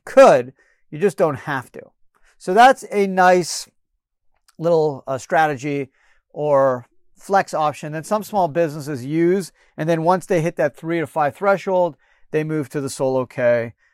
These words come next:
uh, where they can potentially put away more money, and they're gonna have to, or, or I should say regular four oh one K, not solo, safe harbor four oh one K, where they can put away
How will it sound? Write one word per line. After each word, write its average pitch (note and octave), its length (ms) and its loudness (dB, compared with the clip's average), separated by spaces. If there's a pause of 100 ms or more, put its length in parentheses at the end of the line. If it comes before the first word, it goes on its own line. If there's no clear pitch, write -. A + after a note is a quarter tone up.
(160)
uh, A#2+ 220 -4
where B2 160 -4
they A#2+ 200 -4
can B2+ 140 -16
potentially C3 380 -8
put C3 200 -12
away B2 160 -6
more B2 160 -8
money, F#3 380 0
and C#3 100 -4
they're C#3+ 60 -2
gonna C3+ 160 -6
have B2 300 -8
to, A#2 280 -10 (400)
or, B2+ 180 -6
or - 180 -8
I E3+ 40 -4
should D#3 180 -14
say F#3 140 0
regular C3+ 320 0
four G#2+ 180 -8
oh G#2 40 -8
one G#2 100 -14
K, G#2 200 -8
not A#2+ 200 -10
solo, G#2+ 420 -6 (240)
safe F3+ 300 0
harbor C#3+ 240 2
four C#3 200 0
oh B2+ 40 0
one A#2+ 120 -8
K, B2 280 -4
where A#2+ 300 -2 (260)
they E3+ 120 0
can E3+ 120 -8
put F3 160 -2
away D3 500 4